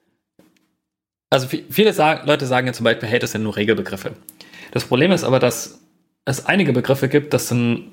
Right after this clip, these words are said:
die so Mischbegriffe sind, ähm, die man auch im Spiel als Charakter verwendet. Beispielsweise Zaubernamen.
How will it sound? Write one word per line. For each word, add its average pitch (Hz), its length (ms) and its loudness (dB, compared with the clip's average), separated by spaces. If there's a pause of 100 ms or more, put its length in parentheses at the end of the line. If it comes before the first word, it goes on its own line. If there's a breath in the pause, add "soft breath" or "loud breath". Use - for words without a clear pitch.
die 120 60 -6
so 117 120 0
Mischbegriffe 113 720 0
sind, - 540 -12
ähm, 101 500 -4 (220)
die 113 80 -4
man 117 160 -4
auch - 260 -6 (720)
im 170 300 2
Spiel 139 800 0
als 131 240 0
Charakter 120 360 -4
verwendet. 98 640 -10 (960)
Beispielsweise 123 580 0
Zaubernamen. 92 680 -4